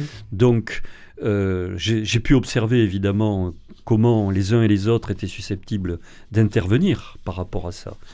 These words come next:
Et donc, il y a des bons comportements sur ces situations et d'autres qui sont moins bons. Et donc, ça fait partie aussi de mon propre apprentissage par rapport à cette observation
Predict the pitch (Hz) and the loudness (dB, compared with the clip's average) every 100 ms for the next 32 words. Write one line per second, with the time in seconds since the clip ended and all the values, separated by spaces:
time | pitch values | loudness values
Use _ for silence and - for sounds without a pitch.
0 | - - - 110 95 120 113 - 107 90 | -20 -18 -8 -4 2 4 2 0 0 0
1 | 90 110 143 120 113 101 - - 156 190 | 0 4 4 2 0 -2 -4 -4 -4 -6
2 | - - - - - 95 92 - 92 92 | -8 -16 -18 -16 -14 -12 -12 -8 -8 -8
3 | - 226 - - - - 95 127 147 - | -8 -10 -10 -20 -20 -10 0 2 2 -2
4 | - - - 107 - 120 120 160 131 98 | -12 -16 -14 -8 -2 0 2 2 0 -2
5 | 113 - - - - - - 98 110 139 | -4 -14 -20 -20 -20 -18 -8 -2 2 2
6 | 117 - 101 101 - - 104 92 - 156 | 2 -2 -2 -4 -6 -4 -4 -4 -6 -6
7 | 190 190 - - - 95 110 113 110 110 | -6 -8 -20 -20 -12 0 4 6 4 2
8 | - 131 120 - 107 95 95 - 151 170 | 2 2 2 0 -2 -4 -6 -6 -4 -4
9 | 196 - - _ - 95 98 143 156 107 | -6 -12 -20 _ -6 -2 0 2 2 0
10 | - - 98 - 104 95 95 170 180 | -8 -4 -4 -4 -4 -4 -4 -6 -6